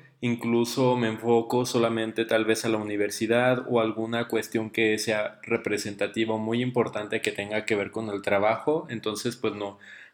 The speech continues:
no lo utilizo en esos días. Sin embargo, pues toda la semana sí estoy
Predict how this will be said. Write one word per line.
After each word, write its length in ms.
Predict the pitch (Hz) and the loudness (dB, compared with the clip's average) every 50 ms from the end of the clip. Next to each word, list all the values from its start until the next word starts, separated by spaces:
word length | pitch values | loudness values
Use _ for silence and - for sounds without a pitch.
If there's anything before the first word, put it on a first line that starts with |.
| _ | _
no 160 | 113 117 113 | -2 0 2
lo 120 | 110 110 110 | 4 4 4
utilizo 640 | 113 113 110 113 107 101 101 98 101 - 98 95 - - - - _ _ - | 2 0 0 0 2 2 2 0 0 -2 -4 -6 -8 -14 -20 -20 _ _ -4
en 160 | 110 107 104 | -2 -2 -2
esos 320 | 104 101 - 107 104 98 | -2 -2 0 -2 -2 0
días. 420 | 104 104 98 90 90 - - - - - - _ | 0 0 0 0 -2 -4 -10 -12 -18 -20 -20 _
Sin 200 | - - 147 143 | 0 2 2 4
embargo, 680 | 143 147 147 160 156 147 143 147 151 156 151 - - - - 123 127 | 4 6 6 8 8 8 6 4 2 0 -2 -6 -10 -10 -10 2 4
pues 200 | 123 120 - - | 4 4 6 4
toda 180 | 127 123 127 | 2 4 4
la 140 | 131 131 135 | 4 4 2
semana 640 | 131 135 139 139 135 131 127 127 131 135 135 135 135 | 2 0 0 2 2 2 2 2 0 -2 -2 -4 -4
sí 840 | - - 123 117 117 113 117 113 117 117 117 120 120 120 120 117 - | -4 -2 0 0 0 0 0 0 0 0 2 2 2 2 0 0 -2
estoy 920 | 113 110 - - - 110 107 104 110 113 117 117 113 113 110 110 - _ | -4 -4 -4 -2 0 2 2 2 2 0 0 -2 -2 -4 -6 -6 -10 _